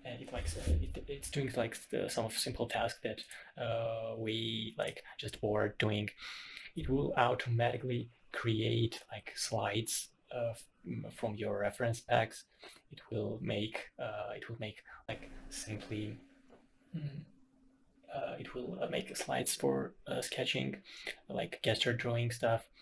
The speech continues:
Uh, it will set automatically, uh, seconds or minutes timing on your, on each, uh, like, image, uh, for, for, for you to just practice more gesture drawings, more sketches, more stuff you need, or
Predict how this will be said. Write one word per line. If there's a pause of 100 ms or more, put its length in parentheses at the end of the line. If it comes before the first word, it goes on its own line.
(240)
Uh,
it (100)
will
set
automatically, (100)
uh,
seconds
or
minutes
timing
on
your,
on
each, (440)
uh, (100)
like,
image, (300)
uh, (200)
for,
for,
for
you (420)
to
just
practice
more (260)
gesture
drawings,
more
sketches,
more
stuff
you
need, (260)
or